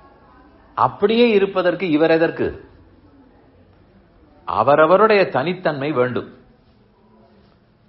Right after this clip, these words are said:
அப்படி என்றால் அடுத்த தலைமுறை அப்படியே இருக்கிறதுன்னு வேண்டாமா? எதில் வேண்டும்? நல்ல பண்புகளை அப்படியே கடைபிடிக்க வேண்டும்.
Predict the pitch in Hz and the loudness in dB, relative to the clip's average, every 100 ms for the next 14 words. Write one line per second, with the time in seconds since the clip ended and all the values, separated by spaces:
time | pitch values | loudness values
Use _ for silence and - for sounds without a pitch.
0 | _ _ _ _ _ _ _ 127 165 156 | _ _ _ _ _ _ _ -6 -4 -4
1 | 120 95 92 131 - 135 190 220 220 214 | -4 -2 -2 -4 -8 0 0 2 2 2
2 | 185 175 190 143 - 185 208 190 180 175 | 2 2 4 2 2 -2 2 2 2 0
3 | 170 160 170 185 165 143 160 143 123 127 | -2 -2 -2 -2 0 0 2 0 0 -6
4 | - - - _ _ _ _ _ _ _ | -8 -16 -20 _ _ _ _ _ _ _
5 | _ _ _ _ 110 180 247 226 160 143 | _ _ _ _ -2 0 0 2 2 2
6 | 127 120 - - _ _ _ _ _ _ | -4 -6 -14 -20 _ _ _ _ _ _
7 | _ _ _ _ _ _ 85 98 147 202 | _ _ _ _ _ _ -2 0 2 0
8 | 208 - 135 190 233 175 156 190 151 - | 0 0 -2 2 2 4 4 4 2 0
9 | 131 147 - 117 - 113 101 113 82 - | -2 0 0 -2 -2 -6 -6 -6 -6 -10